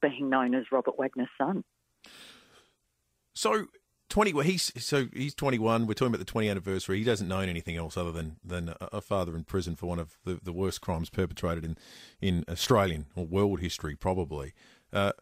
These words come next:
Speaker 2: w-, what kind of relationship does he want with his father?
Speaker 1: Well,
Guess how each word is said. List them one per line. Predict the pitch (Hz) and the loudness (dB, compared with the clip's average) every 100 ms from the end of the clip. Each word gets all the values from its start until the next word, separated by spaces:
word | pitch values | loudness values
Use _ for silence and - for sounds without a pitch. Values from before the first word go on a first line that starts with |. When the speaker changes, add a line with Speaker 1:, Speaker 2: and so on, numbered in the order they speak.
| _ _ _ _ _ _ _ | _ _ _ _ _ _ _
Speaker 2:
w-, | 120 151 | -4 0
what | 156 - | 0 0
kind | - 156 | 4 4
of | 156 | 6
relationship | 120 127 127 123 - 117 | 6 6 4 2 0 0
does | 110 110 | 0 2
he | 107 | 4
want | 117 - | 2 0
with | 101 | -6
his | - | -6
father? | 76 69 73 - _ _ _ _ _ - - - - - _ _ | -10 -10 -14 -18 _ _ _ _ _ -16 -14 -14 -16 -20 _ _
Speaker 1:
Well, | 262 240 | 6 6